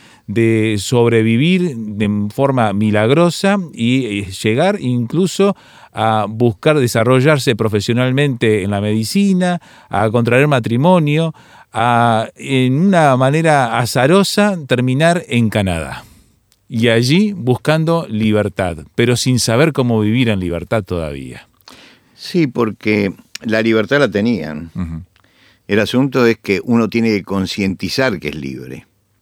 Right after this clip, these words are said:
Speaker 2: Y ese es el problema, ¿no? Eh, concientizar que uno es libre. Eh, le pasa a los pájaros, le pasa a los canarios,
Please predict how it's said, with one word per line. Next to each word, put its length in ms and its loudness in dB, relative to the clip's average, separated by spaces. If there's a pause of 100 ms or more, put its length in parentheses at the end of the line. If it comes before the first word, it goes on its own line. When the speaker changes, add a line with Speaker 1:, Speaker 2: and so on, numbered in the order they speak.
(120)
Speaker 2:
Y 120 0
ese 160 2
es 80 -4
el 120 -4
problema, 640 -10 (280)
¿no? 380 -6
Eh, 300 -8
concientizar 1040 -2 (540)
que 200 -2
uno 380 0
es 100 -8
libre. 500 -4 (840)
Eh, 160 0
le 160 0
pasa 460 -2
a 40 0
los 160 -4
pájaros, 480 -6
le 80 -8
pasa 300 -6
a 20 -4
los 140 -8
canarios, 640 -6